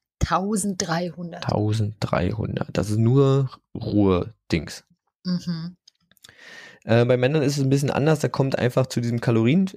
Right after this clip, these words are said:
Speaker 2: äh, Quatsch, zu dem Kilogrammfaktor, also diese null Komma null vier sieben mal Kilogramm, kommt dann noch ein, ein eins Komma null null neun dazu. Ähm, leider, wie gesagt, erklären sie es nicht.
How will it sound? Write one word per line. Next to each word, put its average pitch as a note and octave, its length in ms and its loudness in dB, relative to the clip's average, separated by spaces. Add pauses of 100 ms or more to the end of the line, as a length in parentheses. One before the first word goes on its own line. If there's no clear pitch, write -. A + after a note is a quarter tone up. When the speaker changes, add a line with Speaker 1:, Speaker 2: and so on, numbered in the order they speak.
(120)
Speaker 2:
äh, A#2+ 260 2
Quatsch, - 320 -8
zu - 100 -8
dem G#2+ 180 -2
Kilogrammfaktor, C3+ 960 0
also G#2 220 2
diese G#2+ 200 -4
null G#2+ 200 0
Komma G#2+ 240 -2
null A2 240 0
vier G#2 320 -2
sieben A2+ 240 0
mal G2 180 2
Kilogramm, B2+ 460 -2
kommt A2 300 -4
dann B2+ 180 2
noch A#2+ 240 2
ein, A2 440 2 (760)
ein G#2 280 -2
eins G#2+ 260 0
Komma G#2+ 200 -2
null G#2 220 2
null G#2 160 2
neun G2+ 520 2 (140)
dazu. B2+ 640 0 (1000)
Ähm, G#2+ 600 2
leider, B2+ 320 0
wie B2+ 100 -2
gesagt, B2 260 0
erklären A#2+ 400 0
sie G#2 120 -4
es - 100 -8
nicht. B2+ 360 -4